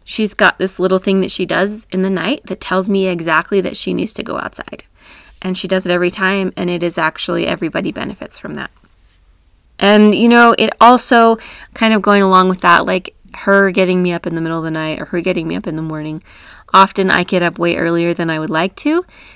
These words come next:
because she has to go to the bathroom. Getting up for somebody else can be so much easier than getting up for yourself. And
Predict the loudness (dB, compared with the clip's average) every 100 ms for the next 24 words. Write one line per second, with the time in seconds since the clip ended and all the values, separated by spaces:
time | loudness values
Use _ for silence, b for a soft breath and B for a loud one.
0 | B -6 -4 -2 0 2 0 -4 -10 -12
1 | -14 -20 _ _ _ _ _ _ _ _
2 | _ _ _ -10 -4 -2 -2 -2 -4 -4
3 | -4 -2 -4 -6 -16 -18 _ B B B
4 | B _ _ _ _ -4 2 4 6 4
5 | 0 -2 -2 0 0 0 -2 -4 -2 -2
6 | -2 -2 -2 -2 -2 -2 -4 -4 -6 -6
7 | -6 -10 -10 -10 -10 -10 -12 -14 -20 _
8 | B B B B -6 -2 2 2 0 -2
9 | -4